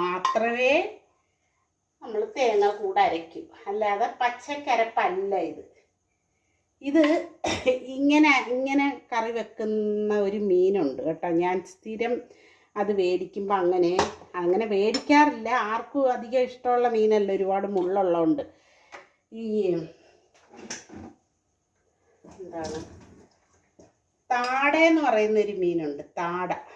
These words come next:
അതായത് ഞാൻ ഒരിക്കൽ മേടിക്കുമ്പോൾ അത്, അതിന് ഇച്ചിരി മുള്ള് കൂടുതലാണ്. അപ്പം അതിന് ആ മീൻ ഈ രീതിയിൽ വെച്ചെങ്കിലേ അതിൻ്റെ ടേസ്റ്റ് അപാര ടേസ്റ്റ് ആയിരിക്കും. അപ്പം ഞാൻ ദാണ്ടെ ഇത്രയും വെള്ളം ഒഴിച്ച്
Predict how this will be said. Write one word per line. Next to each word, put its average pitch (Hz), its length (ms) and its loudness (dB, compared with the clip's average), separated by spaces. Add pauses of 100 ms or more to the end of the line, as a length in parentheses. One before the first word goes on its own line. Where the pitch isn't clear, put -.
(480)
അതായത് 185 500 0 (800)
ഞാൻ 226 120 4 (120)
ഒരിക്കൽ 214 360 -2
മേടിക്കുമ്പോൾ 196 720 0
അത്, 180 100 -4 (680)
അതിന് 262 420 0 (100)
ഇച്ചിരി 254 260 -12 (100)
മുള്ള് 254 300 2 (100)
കൂടുതലാണ്. 180 520 -2 (920)
അപ്പം 220 240 0 (100)
അതിന് 254 300 -4 (280)
ആ 226 40 2 (200)
മീൻ 208 280 0 (280)
ഈ 254 40 -6 (140)
രീതിയിൽ 214 380 -8 (100)
വെച്ചെങ്കിലേ 180 680 -4 (200)
അതിൻ്റെ 180 320 -6 (240)
ടേസ്റ്റ് - 680 -6 (800)
അപാര 196 360 4 (200)
ടേസ്റ്റ് 156 380 -8
ആയിരിക്കും. - 320 -14
അപ്പം 262 200 -10
ഞാൻ 269 140 0 (100)
ദാണ്ടെ 247 260 4 (120)
ഇത്രയും 277 500 2
വെള്ളം 196 240 2
ഒഴിച്ച് 175 280 -2